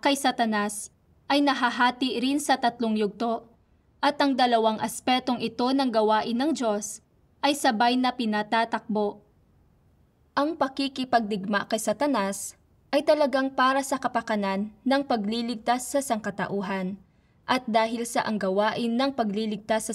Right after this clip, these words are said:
sangkatauhan ay hindi isang bagay na matagumpay na natatapos sa iisang yugto,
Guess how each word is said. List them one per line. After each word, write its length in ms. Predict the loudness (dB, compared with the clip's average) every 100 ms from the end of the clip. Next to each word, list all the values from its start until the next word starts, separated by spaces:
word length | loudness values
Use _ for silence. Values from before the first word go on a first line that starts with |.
| -6
sangkatauhan 800 | -6 -6 -6 -4 -4 -2 -4 -6 -12 _ _ _
ay 140 | 2 2
hindi 340 | 4 0 0
isang 300 | -4 -2 -2
bagay 400 | 2 2 2 0
na 100 | 0
matagumpay 840 | -2 -2 -2 -2 -2 -2 -2 -2 -6 _ _ 2
na 140 | 4
natatapos 840 | 4 2 0 2 0 0 -4 -2 -4
sa 20 |
iisang 480 | -4 -4 -4 -2 -2
yugto, 460 | -2 -2 -2 -2